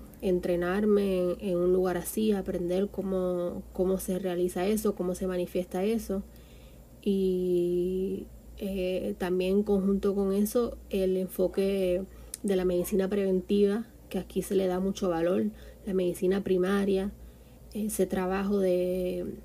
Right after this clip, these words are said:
de trabajar en las comunidades, eh, que haya un médico, eh, en todas las comunidades, que haya una enfermera en todas las comunidades,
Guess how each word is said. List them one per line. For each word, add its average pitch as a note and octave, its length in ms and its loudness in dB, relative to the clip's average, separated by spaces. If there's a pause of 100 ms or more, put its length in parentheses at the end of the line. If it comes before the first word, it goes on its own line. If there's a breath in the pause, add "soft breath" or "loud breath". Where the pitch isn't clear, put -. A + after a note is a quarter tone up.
(160)
de G3 180 0
trabajar F3+ 420 -2
en G#3 160 6
las G#3 140 0
comunidades, F#3+ 1160 0 (420 loud breath)
eh, F#3+ 240 0
que F3+ 100 -4
haya F#3 200 0
un G3 220 4
médico, G3+ 680 4 (500 loud breath)
eh, F3+ 840 2 (200)
en F3 200 -2
todas G3 260 4
las G3+ 140 2
comunidades, F#3 680 0
que G3+ 100 -6
haya F#3 200 2
una F#3+ 180 4
enfermera F#3 720 0
en F3 200 0
todas F#3 240 0
las F#3+ 120 -2
comunidades, F#3+ 800 -2